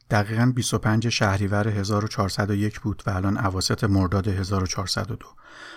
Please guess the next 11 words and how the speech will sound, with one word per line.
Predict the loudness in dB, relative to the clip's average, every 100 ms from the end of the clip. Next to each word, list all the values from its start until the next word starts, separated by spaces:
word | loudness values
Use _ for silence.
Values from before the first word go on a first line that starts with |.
| -2
آخرای | 0 4 4 4
پاییز | 4 4 2
بود | 0 2
و | 2 2 0
الان | 2 4
وسطای | 2 2 -2 -2
تابستون. | -4 -4 -6 -8 -8 -10 -12 -20 -20 -20 -8
بیست | -4 0
و |
پنج | 4 4 4
شهریور | 6 6 4 2 2 0